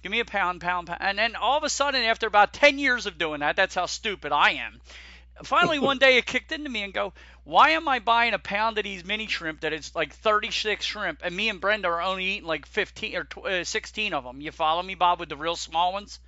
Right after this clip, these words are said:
Speaker 2: Right.
Speaker 1: We do eight apiece. A-, in whatever I was making, 'cause I like to do seafood for farfalle. Have you ever had that?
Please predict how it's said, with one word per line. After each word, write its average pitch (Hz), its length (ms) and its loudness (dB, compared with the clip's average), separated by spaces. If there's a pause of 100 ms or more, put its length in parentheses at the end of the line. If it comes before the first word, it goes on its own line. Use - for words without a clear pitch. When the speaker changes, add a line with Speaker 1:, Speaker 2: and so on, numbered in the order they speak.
(480)
Speaker 2:
Right. - 160 0
Speaker 1:
We 240 80 4
do 247 220 2
eight 226 160 6
apiece. 214 580 -4 (680)
A-, 233 380 4
in 214 100 -4
whatever 202 380 4
I 180 60 6
was 180 180 -2
making, 185 140 -2
'cause 185 140 -2
I 208 80 6
like 226 200 2
to 220 60 -8
do 208 180 -6
seafood 226 560 -10
for 180 180 -6
farfalle. 175 440 0
Have 135 120 -12
you 147 120 -6
ever 156 160 -6
had 170 200 -2
that? 180 260 -2